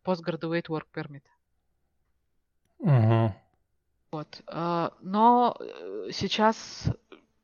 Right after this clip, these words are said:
Speaker 1: ну, мы провели некоторую калькуляцию. Если, например, мы сможем более-менее откладывать с Сережиной зарплаты, мы это можем себе позволить. Но это очень дорого, потому что дальнейшая учеба сама по себе стоит больше двадцати тысяч К.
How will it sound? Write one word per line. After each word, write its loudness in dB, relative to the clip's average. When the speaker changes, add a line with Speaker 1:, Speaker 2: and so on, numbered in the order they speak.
Speaker 1:
ну, 0
мы 4
провели 2
некоторую 0
калькуляцию. -2
Если, -8
например, -10
мы -8
сможем -2
более-менее -2
откладывать 0
с -20
Сережиной -2
зарплаты, 0
мы -6
это -4
можем -6
себе -12
позволить. -10
Но -2
это 0
очень -4
дорого, -8
потому -14
что -10
дальнейшая -2
учеба -6
сама 0
по -6
себе -10
стоит -8
больше -6
двадцати -8
тысяч -8
К. 4